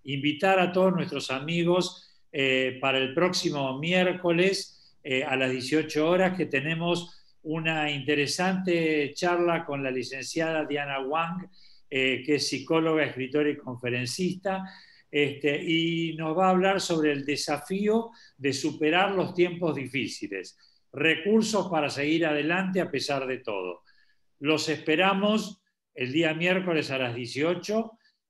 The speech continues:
y bueno, que estén bien y muchísimas gracias, este, por haber compartido este espacio con nosotros.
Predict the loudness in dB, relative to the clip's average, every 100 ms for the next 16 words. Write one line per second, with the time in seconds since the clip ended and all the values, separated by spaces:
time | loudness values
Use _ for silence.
0 | -10 -6 -4 -2 -2 0 2 2 2 -2
1 | -6 -2 -2 2 2 2 0 -6 -6 -4
2 | -4 -2 0 -2 -2 -2 -2 0 0 0
3 | -6 _ -10 -8 -4 -4 -4 -4 -4 0
4 | -2 -2 -6 -6 -6 -2 -2 -2 -6 -10
5 | _ -16 -8 -8 -6 -8 -8 -10 -12 -16
6 | -20 -20